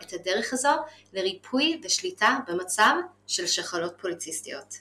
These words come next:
בסיכומה של התוכנית תדעי מה כן לאכול ותהני מכל ביס. יהיה לך את הידע הנדרש על הגוף שלך, על מצבך הייחודי, על האופנים שבהם כדאי לך להתנהג מבחינת תזונה מתאימה,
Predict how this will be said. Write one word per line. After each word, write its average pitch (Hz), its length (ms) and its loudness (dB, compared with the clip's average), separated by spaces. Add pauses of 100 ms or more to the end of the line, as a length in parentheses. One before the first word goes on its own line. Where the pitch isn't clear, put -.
(400)
בסיכומה 254 540 6
של 269 140 6
התוכנית 233 460 2
תדעי 233 400 0
מה 226 140 6 (200)
כן 311 300 6
לאכול 170 460 4 (380)
ותהני 277 400 6
מכל 277 420 4 (260)
ביס. 220 420 0 (260)
יהיה 220 160 6
לך 247 120 2
את - 100 -4
הידע 214 380 4
הנדרש 196 560 4
על 185 120 0
הגוף 202 220 -4
שלך, 185 580 4 (440)
על 208 140 6
מצבך 214 460 2
הייחודי, 196 560 2 (320)
על 208 100 6
האופנים 226 520 4
שבהם 226 360 4
כדאי 208 300 4
לך 262 180 -2
להתנהג 190 460 2
מבחינת 180 460 -2
תזונה 180 360 4
מתאימה, 233 400 2